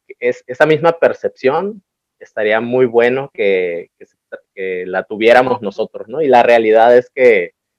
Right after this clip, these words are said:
hay muchas percepciones, este, diferidas en donde, "Ah, no, es que,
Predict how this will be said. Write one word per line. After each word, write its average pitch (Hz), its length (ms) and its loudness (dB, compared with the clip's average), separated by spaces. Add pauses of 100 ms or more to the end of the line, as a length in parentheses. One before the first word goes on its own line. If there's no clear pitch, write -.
(140)
hay 120 420 0
muchas 123 520 -4
percepciones, 113 840 -4
este, 98 320 -14
diferidas 107 640 -2
en 104 120 -12
donde, 92 360 -8
"Ah, 110 360 -12
no, 107 240 -16
es - 100 -20
que, 101 380 -4